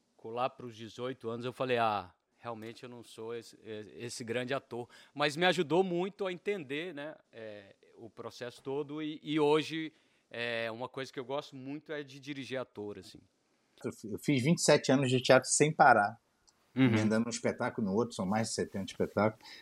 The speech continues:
Speaker 2: mas o dinheiro não
Speaker 1: Nossa.
Speaker 2: dava, e aí foi quando eu comecei a fazer, eu não fazia televisão, não tinha, eu não tinha entrada, eu não, só tinha a Globo, a Manchete, depois a Globo e a Record, e não tinha ainda os streams, as,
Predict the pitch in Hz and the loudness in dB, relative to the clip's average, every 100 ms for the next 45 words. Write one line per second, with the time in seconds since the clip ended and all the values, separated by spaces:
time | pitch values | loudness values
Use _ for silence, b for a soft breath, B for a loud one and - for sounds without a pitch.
0 | B - 113 120 135 139 127 135 - 98 | B 6 8 8 6 6 6 6 6 8
1 | 139 160 165 143 143 139 143 156 156 156 | 8 8 4 -2 0 2 2 2 0 -4
2 | 156 156 151 _ - 151 139 151 156 - | -12 -16 -20 _ -2 -2 0 -2 0 0
3 | 160 170 143 - - 175 180 170 - 156 | -2 0 0 0 6 6 6 2 2 2
4 | 131 110 139 139 120 160 139 113 107 - | 2 2 0 0 0 -2 0 0 0 2
5 | 117 123 117 139 170 139 107 - 127 131 | 0 0 0 2 2 2 0 0 2 2
6 | 95 92 - _ _ _ - 143 165 208 | 2 -4 -14 _ _ _ -4 0 6 6
7 | 165 117 98 87 110 127 110 b b b | 6 6 6 4 4 4 2 b b b
8 | b b - 170 180 190 120 113 160 120 | b b 4 4 8 6 8 8 8 8
9 | 117 117 101 - 104 120 117 - 92 - | 6 6 2 -2 0 2 2 -2 -6 0
10 | 117 87 95 120 92 92 90 87 - - | 0 2 4 4 4 2 0 -4 -6 2
11 | 101 123 90 98 104 82 - 120 131 - | 8 8 8 4 2 0 2 2 4 4
12 | 156 139 117 131 113 98 95 - 117 131 | 6 8 8 8 8 6 4 2 4 6
13 | 113 92 98 | 6 6 0